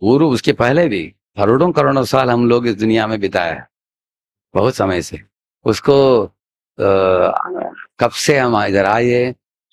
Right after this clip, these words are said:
कितने समय बिताए, उसको, अ, हिस्ट्री निकालना मुश्किल है। लेकिन अभी हमको मालूम है कि हम तकलीफ की दुनिया में आए हैं। जैसे मान लीजिए, <clears throat> अगर आपको मलेरिया हुआ है,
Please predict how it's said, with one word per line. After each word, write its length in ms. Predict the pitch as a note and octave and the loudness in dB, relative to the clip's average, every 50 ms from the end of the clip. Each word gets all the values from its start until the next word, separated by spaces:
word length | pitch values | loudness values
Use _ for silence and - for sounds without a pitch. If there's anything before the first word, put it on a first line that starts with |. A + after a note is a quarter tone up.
| _ - | _ -4
कितने 260 | A2 - B2 A#2 G#2+ | -2 0 0 0 0
समय 200 | - A#2 A2+ A2+ | 2 0 0 0
बिताए, 320 | G#2 G#2 F#2+ A#2 A2 A2 | -2 -2 -2 0 0 2
उसको, 400 | A2 G#2 F#2 - - A#2 A2+ A2+ | 0 0 -2 -2 -2 0 0 0
अ, 160 | G#2+ G#2+ - _ _ _ _ _ _ _ _ _ - | 0 -2 -6 _ _ _ _ _ _ _ _ _ -8
हिस्ट्री 500 | G2+ F#2 F2+ F2 - A#2 A2 - - B2 | -6 -6 -6 -2 -2 -4 -4 -2 -2 -2
निकालना 400 | A#2 A2 G2+ - A2 G#2+ G#2+ A2+ | 0 0 0 -2 -2 -2 -2 -2
मुश्किल 380 | A2 G#2+ F#2+ - - A2 G2+ F2 | 0 -2 -2 -2 -2 -4 -2 -2
है। 120 | E2+ D#2+ - _ _ _ _ _ _ _ _ _ - | -4 -6 -10 _ _ _ _ _ _ _ _ _ -4
लेकिन 260 | - B2 A#2 C#3+ C3+ | -4 -2 0 0 0
अभी 300 | A#2+ A2 A2+ A#2 C3+ E3 | 0 0 0 0 0 2
हमको 220 | E3 D#3+ E3 D#3+ D3 | 2 2 0 0 2
मालूम 280 | C#3 C3+ C3+ C#3 C#3+ | 2 2 2 0 0
है 60 | C#3+ C3 | 0 0
कि 80 | C#3+ | 0
हम 160 | C#3+ C3+ B2+ | 0 -2 -2
तकलीफ 340 | A2 B2+ A2+ - - C3 A#2 | -2 -4 -4 -2 -2 -4 -2
की 100 | B2 B2 | -2 -2
दुनिया 300 | A2+ A2+ A2+ A2+ A2+ A2+ | 0 0 0 0 0 -2
में 120 | A#2 A2+ G2+ | -2 -2 -2
आए 280 | F#2 F#2+ G2 F#2+ F#2 | -2 -2 -2 -2 -4
हैं। 220 | E2+ E2 E2 E2+ - _ _ _ _ _ _ _ _ _ - | -4 -6 -8 -10 -14 _ _ _ _ _ _ _ _ _ -2
जैसे 180 | G#2 G#2+ G#2 A2+ | -2 0 0 0
मान 260 | A2 G#2+ A2+ A#2+ B2 | 0 0 0 0 0
लीजिए, 420 | A#2 A2+ G#2 G2+ G#2+ G#2+ G#2+ G#2+ - _ - | -2 -2 -2 -2 -2 -2 -2 -4 -6 _ -8
<clears throat> 500 | - - - E3+ - - _ _ _ - | -6 -6 -6 -8 -10 -14 _ _ _ -8
अगर 220 | G#2 G#2 G#2 G#2 | -4 -2 -2 0
आपको 220 | G#2 F#2+ G2 - G#2 | -2 -2 -2 -2 -2
मलेरिया 400 | G#2 G2 G2 G2+ G2+ G2 F#2+ F2 | -2 -2 -2 -2 -2 -2 -2 -2
हुआ 220 | F#2 F2+ E2+ D#2 | -2 -2 -2 -4
है, 240 | - - - _ | -4 -8 -14 _